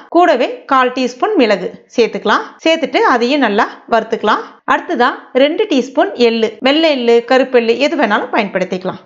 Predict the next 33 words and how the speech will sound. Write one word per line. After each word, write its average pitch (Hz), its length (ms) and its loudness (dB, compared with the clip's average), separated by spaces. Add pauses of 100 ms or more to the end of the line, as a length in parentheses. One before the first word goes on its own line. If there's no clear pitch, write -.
சேர்த்துட்டு 311 400 2 (240)
அந்த 240 120 4 (120)
எள்ளு 349 240 0
வந்து 277 160 0 (100)
நல்லா 311 340 2
வெடிச்சு 269 380 0
வரும். 185 240 -2
இப்ப 226 180 -2
பாருங்க, 240 320 0
இந்த 240 160 2
மாதிரி 220 140 0 (140)
நல்லா 311 280 2
வெடிக்கும். 240 420 2 (300)
வெடிக்காம 370 440 0
எடுத்துட்டீங்கன்னா 247 520 0 (120)
கசக்கும், 302 460 -2 (100)
அதனால 254 340 2
நல்லா 262 260 2
வெடிக்க 226 280 0
விடுங்க. 202 260 -2 (420)
இப்ப 302 220 -2 (100)
ஸ்டவ் 269 260 0 (120)
ஆஃப் 233 180 -2
பண்ணிடலாம். 214 440 0 (300)
இதை 349 200 4
வந்து 226 180 -2 (240)
நல்லா 277 220 2 (100)
ஆற 220 80 0 (100)
வச்சிடலாம். 196 400 -6 (260)
இப்ப 269 120 0 (180)
ஆறுனதை 330 360 0 (160)
மிக்ஸி 240 280 0
ஜார்ல 214 240 2